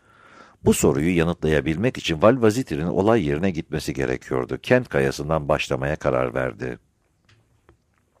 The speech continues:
Geçit töreni ilk doruk noktasına ulaşmıştı. Borazanlar dışındaki tüm çalgılar susmuştu.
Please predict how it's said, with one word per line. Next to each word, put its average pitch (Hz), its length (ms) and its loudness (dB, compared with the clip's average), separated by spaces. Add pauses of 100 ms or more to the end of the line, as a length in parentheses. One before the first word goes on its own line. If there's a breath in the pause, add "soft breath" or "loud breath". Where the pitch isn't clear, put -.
(1200 soft breath)
Geçit 135 340 2
töreni 78 300 2
ilk - 260 0
doruk 123 280 2
noktasına 87 480 0
ulaşmıştı. 71 760 -2 (340 soft breath)
Borazanlar 78 640 2
dışındaki 73 420 -4
tüm 160 240 0
çalgılar 80 480 0
susmuştu. - 720 -8